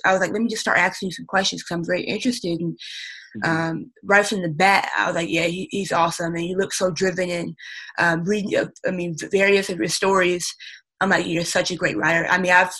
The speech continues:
Speaker 1: I've taken notes on some of your stories and looked at how you, you know,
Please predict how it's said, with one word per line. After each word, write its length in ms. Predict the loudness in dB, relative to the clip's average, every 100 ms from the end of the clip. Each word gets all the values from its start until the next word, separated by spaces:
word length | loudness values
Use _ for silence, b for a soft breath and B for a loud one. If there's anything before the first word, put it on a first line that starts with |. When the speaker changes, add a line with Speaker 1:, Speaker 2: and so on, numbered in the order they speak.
| -16 b b _ 0
Speaker 1:
I've 240 | 2 2
taken 380 | 0 -2 0 0
notes 300 | 0 -2 -4
on 100 | -6
some 160 | -4 -4
of 60 |
your 80 | -2
stories 520 | -4 -2 -2 0 -2
and 240 | -2 -4 -6 B B B _ _ _ _ -6
looked 280 | -4 0 2
at 80 |
how 180 | 4 4
you, 240 | 4 2 -6
you 120 | -4
know, 300 | -2 -2 -2